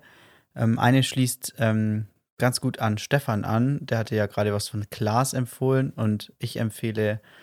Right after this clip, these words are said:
äh, auch was von Klaas, nämlich von Late Night Berlin. Ähm,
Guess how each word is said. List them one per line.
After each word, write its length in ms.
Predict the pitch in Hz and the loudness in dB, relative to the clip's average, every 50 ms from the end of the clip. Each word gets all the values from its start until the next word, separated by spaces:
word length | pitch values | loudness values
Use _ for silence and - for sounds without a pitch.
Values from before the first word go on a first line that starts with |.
| - - _ _ _ | -20 -20 _ _ _
äh, 360 | - 131 107 104 101 101 101 117 - | -2 0 0 2 2 0 -2 -2 0
auch 200 | - 120 131 135 | 2 2 2 2
was 160 | 156 147 - | 0 -2 -2
von 160 | - 139 131 | -2 -2 -2
Klaas, 260 | - - 131 127 131 - | 0 2 0 0 0 0
nämlich 180 | 127 120 113 | -2 -4 -2
von 160 | - 123 113 | -2 -2 2
Late 220 | 107 120 131 - - | 4 4 4 4 2
Night 160 | 123 120 - - | -2 -4 -2 0
Berlin. 480 | 120 113 117 117 135 143 147 151 160 - - - - - - - _ _ _ - | -2 0 0 0 0 0 -2 -2 -6 -8 -14 -20 -20 -20 -20 -20 _ _ _ -4
Ähm, 600 | - 120 117 113 110 110 110 110 110 107 110 110 | 0 0 2 2 2 2 2 2 0 -2 -4 -6